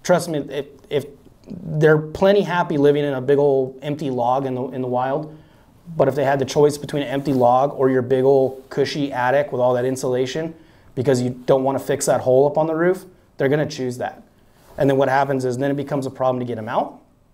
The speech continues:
Now we have a problem with a trapped raccoon. What do we do with it? And it just starts this escalation of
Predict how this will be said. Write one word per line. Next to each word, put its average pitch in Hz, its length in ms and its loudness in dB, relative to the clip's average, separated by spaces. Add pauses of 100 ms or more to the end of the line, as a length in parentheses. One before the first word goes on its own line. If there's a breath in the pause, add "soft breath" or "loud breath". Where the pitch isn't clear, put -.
(320)
Now 135 200 0
we 143 80 4
have 135 80 2
a 135 60 -2
problem 131 280 2
with 123 80 -4
a 120 60 -6
trapped 143 320 -4
raccoon. 143 420 -4
What 131 80 0
do 120 60 -2
we 120 80 -8
do 156 140 0
with 214 120 2
it? 254 240 -4 (720 soft breath)
And 127 640 -2 (220)
it 135 100 -2
just 139 180 0
starts 143 320 2
this 135 300 -2 (100)
escalation 135 760 -2
of 117 320 -6